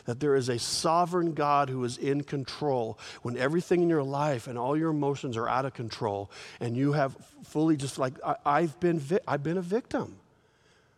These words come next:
I've had horrible things happen to you. It's not fair. It's unkind. And I really,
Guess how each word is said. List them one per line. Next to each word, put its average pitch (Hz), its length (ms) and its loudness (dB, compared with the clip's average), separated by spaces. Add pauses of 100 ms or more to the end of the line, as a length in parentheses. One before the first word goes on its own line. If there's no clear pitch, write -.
(300)
I've 160 120 2
had 165 160 2
horrible 165 420 2
things 220 340 -4
happen 202 220 -4
to 127 60 -2
you. 113 80 -2
It's 113 140 -6
not - 180 -6
fair. 196 520 2 (300)
It's 131 160 -6
unkind. 175 800 -2 (1400)
And 160 120 2
I 147 120 2 (160)
really, 165 360 4